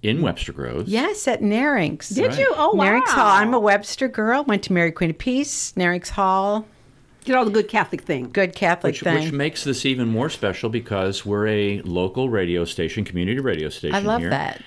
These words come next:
Speaker 1: And we love promoting a lot of the things that go on locally here. And just to give you, uh, uh, our listeners a little bit more background, you've been a member of Stage's family for thirty-two years. You portrayed Mama Rose in Gypsy. You were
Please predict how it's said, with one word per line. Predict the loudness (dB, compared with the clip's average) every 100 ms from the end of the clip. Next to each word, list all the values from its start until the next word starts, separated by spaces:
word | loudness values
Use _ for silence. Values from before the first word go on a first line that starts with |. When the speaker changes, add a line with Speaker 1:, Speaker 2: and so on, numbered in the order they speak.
| -4
Speaker 1:
And | -2
we | 0
love | -2
promoting | -2 0 2 2 2
a |
lot | 2 0
of | 0
the | -4
things | -2 -2 -2
that | -2
go | 0
on | 2 0
locally | 0 0 -2 0
here. | 0 -2 -4 -14 -6
And | 0
just | 0 0
to | 0
give | 2 4
you, | 2 2
uh, | -2
uh, | 0 -2 0
our | 0 0
listeners | 2 0 0 0
a |
little | 0
bit | 0 0
more | 0
background, | 0 0 0 -2 0 0 0
you've | 0
been | 0 0
a |
member | 0 0
of | 0
Stage's | -2 0 0 0 -2 -6 -20
family | -10 -2 0 0 -2
for | -2 -4
thirty-two | 0 2 2 0 -2 0
years. | 2 2 0 -2 -2
You | 0 2 0
portrayed | 0 -4 -2 0 0 -2 -8 -16 -2
Mama | 2 4
Rose | 4 4 2 0
in |
Gypsy. | -2 -4 -2 -2 -2 -8 _ _ -20 -20 -20 -10
You | -2 0
were | 2 2 0